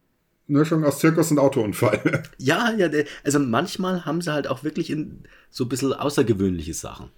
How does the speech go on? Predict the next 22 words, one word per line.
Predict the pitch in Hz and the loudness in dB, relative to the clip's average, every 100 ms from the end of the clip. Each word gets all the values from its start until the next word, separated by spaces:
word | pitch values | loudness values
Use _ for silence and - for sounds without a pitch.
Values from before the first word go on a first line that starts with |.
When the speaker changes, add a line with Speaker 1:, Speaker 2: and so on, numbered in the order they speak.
| - - | -20 -6
Speaker 2:
Also | 208 | -2
gerade | 196 92 123 98 | 2 2 2 2
auch | 98 101 95 - - - _ _ _ _ | 2 2 0 -4 -20 -20 _ _ _ _
gern | - 98 | -4 -2
aus | 95 90 | -2 -4
den | 92 87 85 - - _ _ _ - | -4 -4 -6 -10 -20 _ _ _ -6
östlicheren | 107 131 92 85 85 82 78 76 85 | -4 -2 0 0 -2 -4 -8 -10 -12
Ländern | 78 82 87 78 71 | -8 -6 -4 -6 -8
der | 78 76 - | -8 -8 -6
E | 82 | -6
U | 80 80 - _ _ - | -6 -8 -12 _ _ -8
Speaker 1:
Richtig. | 95 | -8
Speaker 2:
oder | - | -6
des, | 73 - | -8 -8
äh, | |
Europas. | 85 67 80 85 - 82 - - - - - - | -8 -6 -4 -4 -4 -8 -10 -18 -20 -20 -20 -8
Da | 87 | -4
sind | 90 143 | -2 0
dann | 170 | 0
schon | 151 | 0
mal | 139 135 | -2 -2
ga-, | 127 131 113 | -2 -2 -4